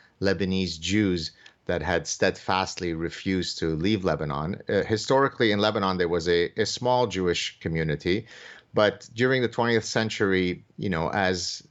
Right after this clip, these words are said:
uh, you know, things flare up in the Middle East, it became a bit more tenuous to be Jewish throughout the Middle East. And so most of my extended family had already left Lebanon by the time the Lebanese Civil War broke out in nineteen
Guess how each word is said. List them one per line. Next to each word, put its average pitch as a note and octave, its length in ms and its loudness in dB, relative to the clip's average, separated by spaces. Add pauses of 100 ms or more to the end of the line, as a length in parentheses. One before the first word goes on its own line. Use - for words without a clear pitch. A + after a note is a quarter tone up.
uh, D2+ 200 -6 (180)
you F#2 120 -2
know, D#2+ 100 0
things F#2+ 340 -2
flare F#2 320 2
up F#2+ 180 2
in F2+ 100 -4
the F2 80 -2
Middle F2 280 0
East, A#2 320 0
it F2+ 80 -2
became F#2 540 0
a F#2+ 80 -4
bit G#2+ 180 2
more G2 160 0
tenuous F#2 500 0
to F#2 100 -4
be F2 180 -2
Jewish F2 480 2 (260)
throughout G2+ 360 4
the G#2 80 -2
Middle E2 260 -4
East. E2+ 360 -4 (320)
And G#2 120 -2
so A2+ 200 4
most C#3 420 2
of B2 140 2
my A2+ 160 4
extended G#2+ 500 0
family F#2+ 640 0
had F#2+ 220 -2
already F#2 560 0
left A2 440 -2
Lebanon D#2+ 560 -4 (480)
by F#2+ 200 0
the F#2 80 -2
time G#2 520 -2
the E2+ 420 -4
Lebanese G2 360 0
Civil F2+ 400 0
War F#2 320 4
broke E2+ 360 -2
out F#2 220 2
in E2 160 -6
nineteen F2 680 -4